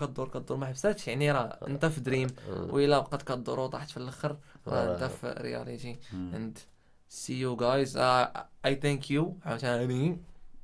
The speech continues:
Speaker 2: Anytime,
Speaker 1: نسمح لي
Speaker 2: thank
Speaker 1: على،
Speaker 2: you
Speaker 1: على
Speaker 2: again.
Speaker 1: المقاطعة.
Speaker 2: It's okay, it's okay,
Speaker 1: المقاطعة
Speaker 2: bro.
Speaker 1: ديال الحليب والماء.
Speaker 2: أوكي.
Speaker 1: المقاطعة هي I thank you و I thank نجوى، آه، العريش. يا ربي ما نكونش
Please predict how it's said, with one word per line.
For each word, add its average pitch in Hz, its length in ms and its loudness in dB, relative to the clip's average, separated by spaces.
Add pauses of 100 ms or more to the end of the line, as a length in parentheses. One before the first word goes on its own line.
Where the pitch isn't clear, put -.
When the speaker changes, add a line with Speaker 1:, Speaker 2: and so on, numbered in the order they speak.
Speaker 2:
Anytime, - 40 0
Speaker 1:
نسمح 110 460 8
لي 156 200 12
Speaker 2:
thank 156 40 12
Speaker 1:
على، 135 180 10
Speaker 2:
you 139 200 12
Speaker 1:
على 123 140 8
Speaker 2:
again. 143 60 8
Speaker 1:
المقاطعة. 135 680 6
Speaker 2:
It's 185 40 0
okay, 87 260 2
it's 85 40 -10
okay, 85 40 -6
Speaker 1:
المقاطعة 143 480 6
Speaker 2:
bro. 139 40 4
Speaker 1:
ديال 147 300 6 (400)
الحليب 156 300 8
والماء. 147 920 8 (320)
Speaker 2:
أوكي. 147 260 10
Speaker 1:
المقاطعة 156 840 6
هي 160 480 8
I 143 140 2
thank 147 260 2
you 165 320 2
و 143 180 6
I - 20 -4
thank 143 340 0
نجوى، 135 480 4 (300)
آه، 120 280 2
العريش. 131 600 8
يا 131 100 4
ربي 120 200 0
ما 127 120 2
نكونش 127 340 -4